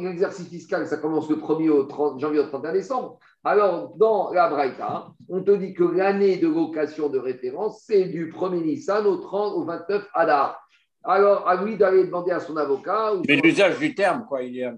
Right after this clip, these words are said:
Speaker 2: peu
Speaker 1: À lui
Speaker 2: abusif.
Speaker 1: de se renseigner, dans la Torah, quand on dit pour cette année, ça correspond à quoi ? C'est pas le Nevada. Alors, ici, on va dire, malgré tout, tu vois que ça passe pas.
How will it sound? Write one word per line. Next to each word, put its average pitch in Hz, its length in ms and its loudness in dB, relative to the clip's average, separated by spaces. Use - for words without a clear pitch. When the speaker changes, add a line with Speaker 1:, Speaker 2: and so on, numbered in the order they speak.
Speaker 2:
peu 127 180 -2
Speaker 1:
À - 20 -2
lui 110 80 -6
Speaker 2:
abusif. 277 280 -2
Speaker 1:
de 254 140 -10
se - 100 -20
renseigner, 202 760 -4
dans 202 100 -4
la 190 140 -4
Torah, 170 320 -2
quand 196 180 -4
on 190 140 -2
dit 190 120 -6
pour - 160 -12
cette - 200 -10
année, 160 240 0
ça 185 160 -4
correspond 175 420 -4
à 185 60 -4
quoi ? 151 200 0
C'est 151 140 -8
pas 175 120 -4
le 175 60 -6
Nevada. 160 600 -2
Alors, 175 680 0
ici, 226 640 -6
on 180 80 -6
va 175 180 2
dire, 190 280 0
malgré 175 340 0
tout, 240 120 -8
tu 185 100 -12
vois 202 140 0
que - 60 -14
ça - 120 -2
passe 151 240 -4
pas. - 220 -10